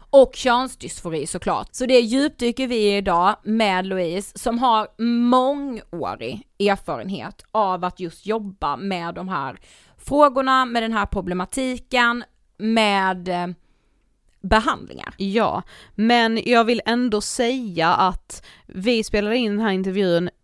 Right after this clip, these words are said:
Speaker 2: innan den här, innan vi ens visste att S V T gjorde den, den här dokumentärserien, innan vi också hade sett den. Jag tror att vi hade ställt, vi hade också liksom för Louise skull ställt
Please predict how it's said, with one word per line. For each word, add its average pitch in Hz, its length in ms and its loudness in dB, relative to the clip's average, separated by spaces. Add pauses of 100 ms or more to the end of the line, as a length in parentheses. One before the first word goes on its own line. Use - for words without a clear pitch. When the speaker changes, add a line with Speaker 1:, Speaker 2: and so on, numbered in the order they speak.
Speaker 2:
innan 220 680 2 (280)
den 202 280 -2
här, 185 420 2
innan 220 280 2
vi 214 60 2
ens 208 180 2
visste 208 240 -4
att 165 60 -6
S 180 200 -6
V 180 40 -6
T 185 140 -8
gjorde 180 260 -2
den, 151 200 -10
den 175 160 -2
här 175 120 0
dokumentärserien, 165 960 -2
innan 185 240 -4
vi 175 80 -2
också 175 180 -6
hade 156 140 -4
sett - 420 -6
den. 202 280 2 (260)
Jag 202 160 0
tror 240 640 4
att 196 160 0
vi 196 260 2
hade 190 260 -2
ställt, 180 640 -2 (420)
vi 247 180 4
hade 247 200 6
också 240 300 2
liksom 220 480 2
för 233 200 2
Louise 220 560 0
skull 160 400 -4 (120)
ställt - 760 -2